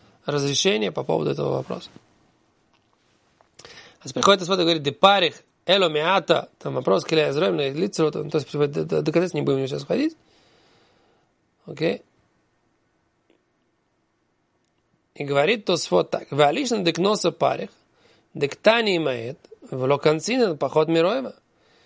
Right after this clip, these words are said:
И вопрос идёт на вариант, что это штраф. Написано, уменьшаем, и мы не штрафуем меньше, чем,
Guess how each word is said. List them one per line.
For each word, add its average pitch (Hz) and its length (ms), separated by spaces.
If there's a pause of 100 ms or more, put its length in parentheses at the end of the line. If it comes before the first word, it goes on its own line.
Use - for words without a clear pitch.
(340)
И 139 40
вопрос 247 540
идёт 190 680
на 185 280
вариант, 202 840
что - 200
это 160 180
штраф. 170 360 (1400)
Написано, 170 320
уменьшаем, 233 600 (140)
и 143 100
мы 160 180
не 254 260
штрафуем 226 720 (880)
меньше, 165 480
чем, 143 480